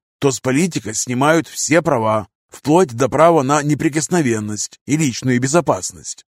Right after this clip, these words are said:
Вот как прямо у тебя сейчас, только без отката. Ты сорок восемь часов продержался и снова стал обычным человеком и гражданином, а они нет». «То есть любой желающий может их поубивать,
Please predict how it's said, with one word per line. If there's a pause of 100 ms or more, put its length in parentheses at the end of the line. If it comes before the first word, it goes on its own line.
(140)
Вот
как
прямо
у
тебя
сейчас, (200)
только
без
отката. (340)
Ты
сорок
восемь
часов
продержался
и
снова
стал
обычным
человеком
и
гражданином, (180)
а
они (140)
нет». (720)
«То
есть (220)
любой
желающий
может
их
поубивать,